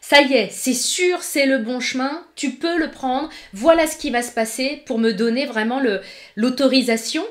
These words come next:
que j'attends, mais je suis la seule à pouvoir me donner cette autorisation-là. L'autorisation de suivre ma voie, même si j'ai pas toutes les garanties,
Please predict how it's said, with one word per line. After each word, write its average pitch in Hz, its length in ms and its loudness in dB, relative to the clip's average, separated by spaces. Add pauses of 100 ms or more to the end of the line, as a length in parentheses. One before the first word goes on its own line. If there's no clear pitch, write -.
(120)
que 262 120 2
j'attends, 233 440 0
mais 254 100 -2
je 220 120 -2
suis 302 240 -4
la 233 140 -4
seule 381 320 -6
à 277 60 -2
pouvoir 214 380 -8
me 196 100 -6
donner 185 300 -6
cette 180 280 -8
autorisation-là. 185 800 -8 (340)
L'autorisation 254 920 0 (240)
de 196 160 -2
suivre 220 640 -4 (180)
ma 202 180 -2
voie, 196 320 -4 (240)
même 349 340 4
si 330 240 -2
j'ai 247 120 -2
pas 247 200 -6
toutes 233 220 -12
les 202 100 -6
garanties, 190 600 -10